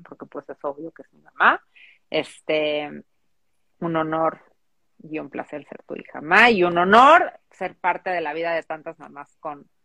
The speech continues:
con tanta conciencia. Nos dice, Nos escuchaste por la plataforma digital de Radio trece Digital, Facebook, YouTube y Dailymotion como Radio trece con número digital, TuneIn Radio, Radio trece. Nos escuchaste por Spotify, Amazon Music y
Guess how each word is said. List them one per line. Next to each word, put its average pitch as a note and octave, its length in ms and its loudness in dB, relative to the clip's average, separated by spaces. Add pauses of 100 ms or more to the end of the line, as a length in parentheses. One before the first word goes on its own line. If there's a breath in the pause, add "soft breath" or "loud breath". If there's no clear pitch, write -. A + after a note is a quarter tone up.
(140)
con E3 180 -12
tanta D#3+ 280 -6
conciencia. - 520 -20 (1600 soft breath)
Nos A3 140 2
dice, C4 240 -2
Nos B3 120 -4
escuchaste A3+ 460 -4
por G#3 140 -6
la F3+ 100 2
plataforma F#3+ 500 -6
digital F3 400 -6
de F3+ 80 -4
Radio E3 320 -6
trece E3+ 300 -10
Digital, G3 560 -2
Facebook, F#3+ 400 -12
YouTube F3 320 -12
y F3 100 -6
Dailymotion F3+ 720 -8
como F3+ 300 -2
Radio E3+ 400 6
trece D#3 320 -4
con D3 160 -12
número D3 260 -10
digital, F#3 540 4
TuneIn D#3 300 -8
Radio, D3 280 -2
Radio C3 320 -10
trece. G#3+ 520 2 (340 soft breath)
Nos F3 160 -8
escuchaste F3 500 -4
por D#3+ 180 0
Spotify, G#3 760 0
Amazon E3+ 460 -10
Music G#3 360 -10
y F3 120 -8